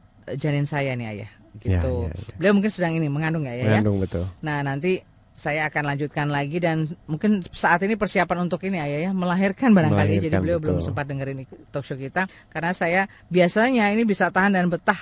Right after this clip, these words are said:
Speaker 1: eh, duduk, eh, dengan mendengarkan, eh, siaran Ayah atau juga mendengarkan rekaman di Netbook selama dua jam nonstop.
Speaker 2: Wow,
Speaker 1: Lalu
Speaker 2: luar
Speaker 1: kita lanjutkan
Speaker 2: biasa.
Speaker 1: lagi dengerin rekaman yang lain.
Speaker 2: <laughs>
Speaker 1: Tapi sekarang saya memang, eh,
Speaker 2: Dahsyat.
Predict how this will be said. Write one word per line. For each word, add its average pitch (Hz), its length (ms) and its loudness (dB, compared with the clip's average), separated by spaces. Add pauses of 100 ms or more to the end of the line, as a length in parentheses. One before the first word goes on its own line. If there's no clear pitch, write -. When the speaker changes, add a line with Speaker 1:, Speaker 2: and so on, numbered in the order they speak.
Speaker 1:
eh, 147 340 -4
duduk, 165 380 -2 (240)
eh, - 140 -14
dengan 147 300 -4
mendengarkan, 139 600 -2 (460)
eh, 139 120 -8
siaran 151 320 2
Ayah 151 320 2
atau 160 140 -4
juga 151 240 -4
mendengarkan 147 520 -2
rekaman 147 280 -2
di 156 120 0
Netbook 135 320 -4
selama 139 260 -6
dua 135 180 -4
jam 131 240 -6
nonstop. 135 580 -6
Speaker 2:
Wow, 160 380 4
Speaker 1:
Lalu 110 140 2
Speaker 2:
luar 104 160 2
Speaker 1:
kita 101 100 0
lanjutkan 95 380 -2
Speaker 2:
biasa. 143 100 0
Speaker 1:
lagi 147 160 -2
dengerin 165 320 2
rekaman 180 340 0
yang 196 160 -2
lain. 214 300 0 (320)
Speaker 2:
<laughs> - 300 2
Speaker 1:
Tapi 466 140 6
sekarang 440 360 6
saya - 220 4
memang, 190 220 2
eh, - 100 0
Speaker 2:
Dahsyat. 156 480 0